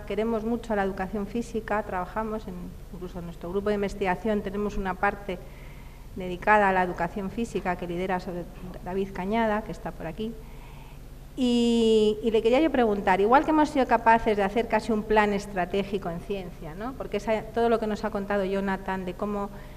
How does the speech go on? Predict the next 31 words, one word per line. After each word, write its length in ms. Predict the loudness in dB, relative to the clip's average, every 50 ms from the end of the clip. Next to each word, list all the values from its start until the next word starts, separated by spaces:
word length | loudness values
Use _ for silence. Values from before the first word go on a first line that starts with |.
| -14 -10 -6
ha 80 | -4 -2
evolucionado, 680 | -2 -2 -2 -2 -4 -4 -6 -4 -2 -2 -2 -2 -2
nos 180 | -4 -6 -6 -4
hemos 380 | -4 -4 -4 -4 -6 -8 -12 -14 -14 -12 -8
unido, 500 | -4 0 2 2 4 4 4 2 0 0 -4 -8 -10 -12 -14 -14 -14 -14 -14 -14 -14 -12 -12 -12 -12 -10 -8 -8 -4 -2
pudiéramos 460 | 2 2 4 4 4 4 4 2 2
hacer 180 | 2 2 4 4
algo 260 | 4 4 4 2 0
quizás 300 | -2 0 0 2 2 2
para 180 | 2 2 2 2
recuperar 720 | 2 0 -2 -2 -2 0 0 2 4 4 4 2 2 2
parte 320 | 2 0 0 0 -2 -2
de 80 | -2 0
lo 80 | 0 0
que 80 | 0
hemos 200 | -2 -2 -2 -4 -4
perdido 440 | -6 -6 -4 -4 -4 -4 -2 -2
de, 120 | -4 -4 -6
de 220 | -8 -8 -8 -8
presencia 520 | -8 -10 -10 -6 -6 -6 -6 -6 -6 -6 -4
en 80 | -4
la 60 | -4
educación 500 | -4 -6 -6 -6 -6 -6 -6 -6 -6 -6
física, 480 | -6 -6 -6 -6 -6 -6 -6 -6 -4 -4
de 80 | -2 -2
darle 280 | -2 -2 -2 -2 -4
ese 180 | -4 -6 -8 -6
peso, 340 | -2 -2 -2 -2 -4 -4 -4
¿no? 140 | -4 -2 -2
Porque 280 | -2 -4 -2 -2 0 2
hay 260 | 2 2 0 0